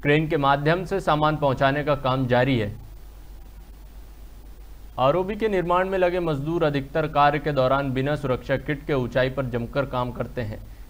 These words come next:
यहां तक कि आरओबी के ऊपर जाने और नीचे उतरने तक क्रेन के बेल्ट से लटकाकर नीचे ऊपर किया जाता है। जहां यह काम चल रहा है, उसकी ऊंचाई लगभग पचास से साठ फीट है।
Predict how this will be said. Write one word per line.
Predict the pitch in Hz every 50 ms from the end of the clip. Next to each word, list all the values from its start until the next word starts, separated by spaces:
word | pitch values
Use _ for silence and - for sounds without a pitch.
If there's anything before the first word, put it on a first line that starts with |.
| - -
यहां | 123 120 117 131 135
तक | 135 147 147 143 -
कि | - 160
आरओबी | 143 131 127 131 139 139 135 135 139
के | 135 147
ऊपर | 139 135 131 139 135 123
जाने | 123 123 123 123 139 151
और | 165 156 147
नीचे | 135 131 123 123 120 - 135
उतरने | 123 120 120 123 120 123 139 143 151
तक | 143 - - - - 151
क्रेन | 139 - - 131 131 135 147 147
के | - 151
बेल्ट | 135 120 113 123 131 147 143 135
से | 139 - 151 147
लटकाकर | 139 127 120 117 - 139 135 127 127 147 139
नीचे | 135 131 127 120 - 139
ऊपर | 131 123 131 135
किया | 131 - - 135 135 135
जाता | 127 127 117 - - 120 110
है। | 110 110 - - - - - - - - - -
जहां | 127 127 131 143 170 196
यह | 202 196
काम | - - 180 180 180
चल | 165 165 180 185
रहा | 180 180 175 165 160 160 160
है, | 165 180
उसकी | 180 156 151 - 170
ऊंचाई | 156 147 135 160 156 156
लगभग | 151 147 139 135 147 139 139
पचास | - 127 - 131 135 139 135 139
से | 151
साठ | 135 - 139 131 131 131
फीट | 135 147 139 131 135
है। | 117 110 -